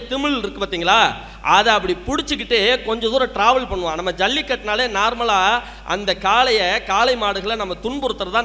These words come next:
நிறைய பேர் நினைச்சுக்கிட்டு இருக்காங்க. அது கிடையாது. ஜல்லிக்கட்டுல அந்த காளை வேகமா வர்றப்ப அந்த திமிலை புடிச்சுக்கிட்டு கொஞ்சம் தூரம் டிராவல் பண்ணுவான் பாருங்க. சின்ன குழந்தை அவர் அப்பாவோட முதுகுல ஏறி உட்கார்ந்து போறப்போ ஒரு சந்தோஷம் அடையும் பாத்தீங்களா? அதுதான் ஒவ்வொரு தமிழனும் விளையாடுறான். அந்த ஜல்லிக்கட்டை கூட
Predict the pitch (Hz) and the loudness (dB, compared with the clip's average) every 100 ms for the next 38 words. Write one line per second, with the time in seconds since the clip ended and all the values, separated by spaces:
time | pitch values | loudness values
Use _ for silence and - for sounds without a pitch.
0 | 185 202 226 202 190 220 175 156 143 135 | 0 -4 -4 -4 -4 -6 -8 -6 -2 -2
1 | 180 190 202 226 139 - - - - 175 | -2 -2 0 0 0 -8 -18 -20 -2 2
2 | 220 285 285 233 226 233 196 233 226 180 | 4 2 0 -4 0 2 4 4 2 -2
3 | 165 190 208 269 226 214 233 254 208 185 | -4 0 4 4 2 0 0 0 2 0
4 | 214 - 175 175 233 - - - 175 170 | -2 0 2 2 0 -2 -8 -6 -4 -6
5 | 208 285 302 254 - 277 254 240 254 208 | -4 -2 -2 -4 -4 -6 -6 -6 -4 -2
6 | 208 240 170 196 240 247 202 190 170 160 | -2 -2 -4 0 0 0 -2 -2 0 -2
7 | 135 113 - - - 220 277 277 277 202 | -2 -6 -10 -18 -6 -4 2 2 2 2
8 | 214 233 196 180 165 - 247 240 185 180 | 2 4 4 2 0 2 4 6 4 0
9 | 202 262 226 175 214 233 175 214 220 180 | 0 0 0 0 2 2 0 -2 -4 -2
10 | 170 165 190 165 165 185 220 214 165 165 | -4 -4 -4 -4 -4 -2 -2 -2 -4 -2
11 | 151 147 147 180 143 - - - 156 185 | -2 -4 0 2 2 -2 -12 -2 0 2
12 | 196 226 180 185 220 214 - 180 214 240 | 2 4 4 6 6 6 4 0 4 2
13 | 233 170 180 196 180 175 151 123 156 147 | 2 2 4 4 4 2 0 -2 -4 -2
14 | 156 196 247 - 208 185 180 196 | 0 2 0 -2 -4 -4 0 4